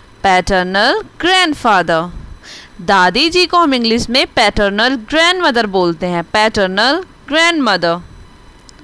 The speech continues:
नाना जी, नाना जी यानी कि maternal grandmother, father,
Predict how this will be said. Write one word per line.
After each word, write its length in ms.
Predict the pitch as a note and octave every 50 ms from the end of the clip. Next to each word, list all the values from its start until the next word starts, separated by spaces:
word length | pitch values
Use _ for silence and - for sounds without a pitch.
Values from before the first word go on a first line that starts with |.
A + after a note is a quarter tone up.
| - - - - - - - - - - - - - - - - _ - - - - -
नाना 500 | A#3 A3+ A3 G#3+ A3 A3 A#3+ D4+ F4+ F#4
जी, 360 | E4+ A#3+ A#3 A#3 G3+ E3 D#3+ - - - _ -
नाना 420 | F#3 F#3+ F#3+ F#3+ F#3+ G3+ A3+ C4
जी 160 | C#4+ C4+ D4+ D4+
यानी 340 | C#4+ C4+ B3 B3 B3 C4 C4+
कि 160 | A#3+ - E4
maternal 760 | E4 D4 B3+ A#3+ A#3 A3 G3+ - A3+ A3 A3 A3+ C4+ E4 G4 G4
grandmother, 680 | D4+ C4+ C4+ C#4 B3+ B3 A#3+ A#3 A3+ G#3+ G3 F3 F#3+
father, 500 | - - - A3+ A3+ G#3+ F3+ F3+ E3